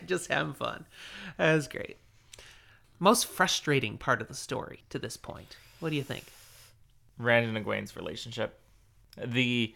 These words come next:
Speaker 2: duality of acting like we are together and going to be together,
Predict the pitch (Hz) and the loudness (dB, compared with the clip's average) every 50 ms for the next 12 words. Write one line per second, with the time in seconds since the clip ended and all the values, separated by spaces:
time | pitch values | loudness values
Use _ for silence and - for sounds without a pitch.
0 | 123 113 120 135 131 127 117 113 117 117 123 127 120 127 127 123 127 123 - - | -8 -2 0 2 4 6 6 6 6 6 4 2 2 0 0 -2 -2 -2 -2 2
1 | 104 107 110 107 107 104 104 107 107 - - - 120 113 - - - - 127 123 | 4 6 6 6 6 4 2 -4 -10 -10 0 6 6 6 6 4 -4 -6 -4 -2
2 | 123 120 117 113 110 107 104 - - - - - - - - - - 120 120 117 | -2 0 2 2 2 0 -2 -6 -12 -18 -16 -18 -18 -16 -14 -10 -6 -2 0 4
3 | 117 117 113 113 113 113 110 - - - 113 104 117 110 107 104 107 107 107 107 | 6 8 8 8 8 6 4 0 -6 -6 0 4 6 6 6 6 6 6 6 6
4 | 104 - - 107 104 107 104 110 110 110 110 104 107 - 113 107 107 104 - 107 | 4 4 2 2 0 2 2 2 4 2 2 -2 -4 -2 -2 -2 0 4 4 6
5 | 104 104 104 107 107 104 104 - | 6 6 6 4 4 4 2 0